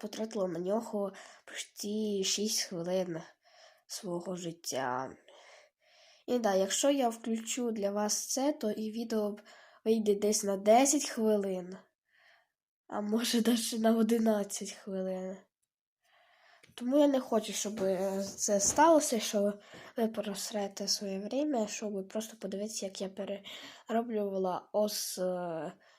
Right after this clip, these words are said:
двісті років. І ще я просто не знала, як її поміняти, тому що мені так сподобалась ця оска.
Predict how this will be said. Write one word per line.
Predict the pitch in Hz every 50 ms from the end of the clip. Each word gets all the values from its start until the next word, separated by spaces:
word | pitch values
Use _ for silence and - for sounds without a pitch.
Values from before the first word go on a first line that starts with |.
| _ _ -
двісті | 214 202 208 - - - 208 196
років. | 190 165 165 165 - - 233 214 - - _ _ _ _ _ _ _ _ _ _ _ - - - - - _ - - _ _ _ _ _ _ _ _ _ - - - - _ _ - - _ - - 339 359 349 311 - - - - - - _
І | - 262
ще | 262 - 349
я | 330 349 349
просто | 349 285 294 294 - -
не | 285 285 277 269
знала, | 269 254 247 262 262 269 262
як | 254 254 - -
її | 226 220 220
поміняти, | 226 - 220 226 226 226 233 233 233 233 220
тому | 226 196 208 214 220
що | 226 220 226 214
мені | 214 220 220 214
так | 208 - 226 226 226 226 226 226
сподобалась | - - - - 208 196 196 196 196 190 196 196 196 196 190 -
ця | - 202 190
оска. | 190 - 208 240 262 285 330 339 339 - - - 254 247 240 226 220 208 - -